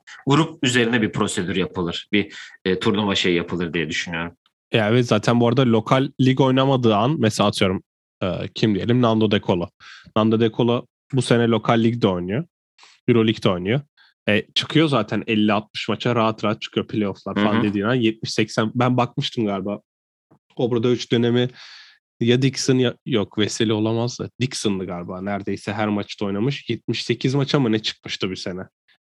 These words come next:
Speaker 2: E, zaten bu da
Speaker 1: Çok
Speaker 2: ona
Speaker 1: fazla.
Speaker 2: denk geliyor. Lokal lig oynamadan elli sekiz normal sezon. E, playoff'lar falan derken yetmiş seksen maça denk geliyor.
Speaker 1: Çok büyük bir şey. Lokal ligleri iptal etme durumu burada biraz sıkıntı olabilir.
Speaker 2: Hı hı.
Speaker 1: Sadece bizim kendi ligimiz için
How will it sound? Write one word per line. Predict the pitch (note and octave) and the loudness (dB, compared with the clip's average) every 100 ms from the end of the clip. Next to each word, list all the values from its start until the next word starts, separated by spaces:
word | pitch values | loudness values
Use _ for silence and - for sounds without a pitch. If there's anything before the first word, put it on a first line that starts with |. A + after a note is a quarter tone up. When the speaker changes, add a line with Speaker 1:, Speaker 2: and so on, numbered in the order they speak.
| - | -4
Speaker 2:
E, | |
zaten | A2 A2+ C3 | -2 0 0
bu | B2 | 0
da | C3 | 2
Speaker 1:
Çok | C3+ | 2
Speaker 2:
ona | |
Speaker 1:
fazla. | C3+ A#2 | 4 2
Speaker 2:
denk | F#2 | 0
geliyor. | G#2 A2 D3+ | 0 2 2
Lokal | B2 - A#2+ | 2 2 2
lig | B2 C3 | 2 2
oynamadan | A#2+ A#2+ A2+ A#2 C3+ | 2 4 2 4 4
elli | A#2 A2 | 4 2
sekiz | G#2+ A2+ A#2 A2+ - | 2 2 2 0 0
normal | B2 A2+ A#2 | 2 2 2
sezon. | A2+ G2+ G2 D3+ - - - - _ | 0 -2 0 -2 -4 -20 -20 -20 _
E, | G2+ | -2
playoff'lar | - B2 G#2 - G2+ | 2 4 4 2 0
falan | - G#2 G2 | 2 0 2
derken | F#2+ - | -2 0
yetmiş | A#2+ A2 - - | 2 2 -2 -2
seksen | A2 G#2+ A2 | -2 0 0
maça | G2+ - A2+ | 0 0 0
denk | A2 G#2+ | 0 0
geliyor. | G#2 G2+ F#2 - _ _ _ _ _ _ _ _ _ - | 0 2 -2 -6 _ _ _ _ _ _ _ _ _ -14
Speaker 1:
Çok | - D#3 C#3 | -2 0 2
büyük | C#3+ D3 | 0 2
bir | A#2 | 0
şey. | - F#2 | 0 0
Lokal | G#2 A#2+ A#2 | 0 2 2
ligleri | A#2 - A2+ | 0 0 0
iptal | A#2 - G#2+ - G#2+ | 0 -2 -10 -4 -4
etme | G#2 A2+ G#2 | -2 -2 0
durumu | F#2+ G2 B2 - - | 0 0 -2 -4 -4
burada | F#2+ F#2 F2 | -2 0 2
biraz | F2 E2+ - - - | 0 -2 -4 -14 -14
sıkıntı | - - E2 - D2 - | -12 -10 -10 -6 -8 -4
olabilir. | E2 D2 D2 - _ _ | -4 -4 -6 -12 _ _
Speaker 2:
Hı | _ _ - - | _ _ -20 -10
hı. | - | 0
Speaker 1:
Sadece | D#3 D#3 D#3 | 0 2 2
bizim | D3+ D#3+ | 2 2
kendi | D3 C#3+ D3+ | 2 2 2
ligimiz | C#3+ D3+ D3 C#3 | 2 4 2 0
için | - C#3 | -2 -4